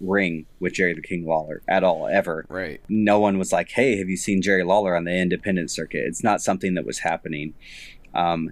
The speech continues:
Speaker 1: and then when I was on Monday Night Raw, Jerry the King Lawler was the announcer for my match.
Speaker 2: <laughs>
Speaker 1: And so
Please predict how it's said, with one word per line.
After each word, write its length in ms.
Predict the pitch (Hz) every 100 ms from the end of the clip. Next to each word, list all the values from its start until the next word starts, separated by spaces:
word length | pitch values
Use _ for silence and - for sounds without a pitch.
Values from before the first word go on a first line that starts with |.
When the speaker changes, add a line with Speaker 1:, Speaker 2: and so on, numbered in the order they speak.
| -
Speaker 1:
and 260 | - 104 92
then 380 | 95 92 90 78
when 160 | 85 90
I 100 | 85
was 100 | 85
on 160 | 90 90
Monday 220 | 87 85
Night 180 | 80 82
Raw, 440 | 98 98 80 80 -
Jerry 240 | - 95 95
the 80 |
King 240 | 90 90 85
Lawler 300 | 98 101 80
was 160 | 82
the 160 | - 82
announcer 640 | 76 82 101 98 78 76 - -
for 260 | 92 90 85
my 220 | 82 76
match. 640 | 76 80 80 - - - - - - -
Speaker 2:
<laughs> 260 | - -
Speaker 1:
And 920 | 139 127 110 269 233 101 113 107 98 - -
so 560 | - 123 107 95 90